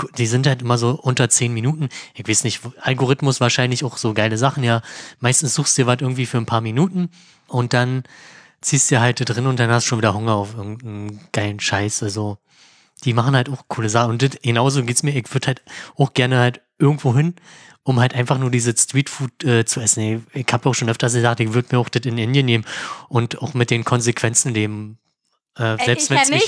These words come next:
Speaker 2: nicht, aber
Speaker 1: selbst, selbst wenn's mich am Ende tötet. Aber
Speaker 2: <laughs>
Speaker 1: vielleicht war's halt geil, war's das wert, keine Ahnung.
Speaker 2: Der Durchfall deines Lebens.
Speaker 1: <laughs>
Speaker 2: Keine Ahnung.
Speaker 1: Den,
Speaker 2: Also
Speaker 1: ja.
Speaker 2: er ist auf jeden Fall für den europäischen Marken,
Speaker 1: Wo-,
Speaker 2: ja, ist
Speaker 1: wobei ich glaube, dass
Speaker 2: eine
Speaker 1: halt denn,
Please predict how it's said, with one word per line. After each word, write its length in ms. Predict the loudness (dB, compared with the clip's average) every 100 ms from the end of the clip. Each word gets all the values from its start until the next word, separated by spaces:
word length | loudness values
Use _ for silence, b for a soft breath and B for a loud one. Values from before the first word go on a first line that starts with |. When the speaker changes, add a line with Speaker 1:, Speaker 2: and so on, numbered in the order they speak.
| -2 -2
Speaker 2:
nicht, 120 | 2
aber 120 | 4
Speaker 1:
selbst, 340 | 4 4 4 2
selbst 300 | 2 2 2
wenn's 220 | 2 0
mich 200 | -2 -2
am 120 | -2
Ende 240 | 0 0 0
tötet. 380 | 0 0 -2 -4 B B -12 -2
Aber 440 | 2 4 4 2 0 0 2 2 2 0 0
Speaker 2:
<laughs> 760 | 0 0 -2 -4 -16 _ -12 -2
Speaker 1:
vielleicht 300 | 0 0 -2 _ -20 -20 _
war's 220 | 0 0 0
halt 160 | -2
geil, 260 | 0 0 2
war's 280 | 0 0 0
das 160 | -4 0
wert, 280 | 0 0
keine 200 | -2 0
Ahnung. 160 | 0 2
Speaker 2:
Der 120 | 0
Durchfall 540 | 0 -2 -2 0 0 2
deines 400 | 0 -2 -8 -6
Lebens. 500 | 2 2 2 -4 -12
Speaker 1:
<laughs> 720 | -14 -16 _ _ -18 -16 -4
Speaker 2:
Keine 280 | 0 2 2
Ahnung. 580 | 0 -2 -4 -4 -6 -8
Speaker 1:
Den, 180 | -14 -14 _ B B
Speaker 2:
Also 200 | -4 0
Speaker 1:
ja. 60 | 2
Speaker 2:
er 160 | 2 2
ist 120 | 0
auf 120 | -2
jeden 160 | -2 0
Fall 200 | 0 0
für 100 | -4
den 80 | -4
europäischen 580 | -4 -4 -6 -6 -6 -2
Marken, 580 | 0 0 -4 -10 -10 -14 _ _
Speaker 1:
Wo-, 80 | -2
Speaker 2:
ja, 220 | 2 2 -2
ist 200 | -12 -2
Speaker 1:
wobei 260 | 0 2 2
ich 80 | 2
glaube, 280 | 0 2 2
dass 220 | 2 0
Speaker 2:
eine 80 | 0
Speaker 1:
halt 60 |
denn, 60 | 0